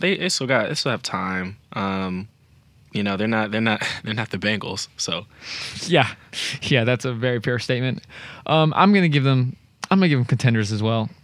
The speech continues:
Speaker 2: And then next up, we have the only undefeated team in the N F L right now.
Speaker 1: Eagles.
Speaker 2: Philadelphia Eagles.
Speaker 1: Obvious contender.
Speaker 2: Contender.
Speaker 1: If, if you're eight and oh,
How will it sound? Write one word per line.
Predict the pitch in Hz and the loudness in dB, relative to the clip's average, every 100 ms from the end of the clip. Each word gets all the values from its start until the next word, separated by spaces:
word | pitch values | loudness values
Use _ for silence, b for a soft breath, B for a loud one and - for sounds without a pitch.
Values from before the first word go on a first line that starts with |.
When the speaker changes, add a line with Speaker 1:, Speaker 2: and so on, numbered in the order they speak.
| _ - | _ -18
Speaker 2:
And | - - - - 120 | -18 -18 -20 -8 0
then | 127 | 4
next | 139 - | 4 4
up, | 151 143 | 0 2
we | 143 | 4
have | 139 139 127 127 | 6 4 2 2
the | 180 208 196 - | 4 4 2 4
only | 196 233 233 220 | 6 8 6 6
undefeated | 175 190 190 175 - 180 165 165 151 - | 6 6 6 4 2 4 6 6 4 -2
team | - 165 160 151 | -2 2 4 4
in | 139 | 2
the | |
N | 131 | 2
F | 139 143 | 2 4
L | 135 | 2
right | 127 123 | 4 2
now. | 123 123 123 123 139 b b - | 2 2 2 0 -4 b b -4
Speaker 1:
Eagles. | 104 90 90 - - _ _ _ - | -2 -2 -8 -10 -12 _ _ _ -20
Speaker 2:
Philadelphia | - 156 156 165 165 131 123 123 - 127 - | -4 2 4 4 2 2 2 2 0 -2 -2
Eagles. | - 123 120 113 113 113 - | -4 -2 0 0 -2 -4 -2
Speaker 1:
Obvious | 113 110 98 95 - | 0 0 0 -2 -2
contender. | - 92 - 82 80 - | -6 -8 -8 -10 -14 -4
Speaker 2:
Contender. | 139 139 127 110 - - - | 2 4 4 2 0 -6 -8
Speaker 1:
If, | 104 90 | -8 -6
if | 95 101 101 | -8 -6 -2
you're | 98 | -2
eight | 92 | -4
and | 90 | -8
oh, | - | -12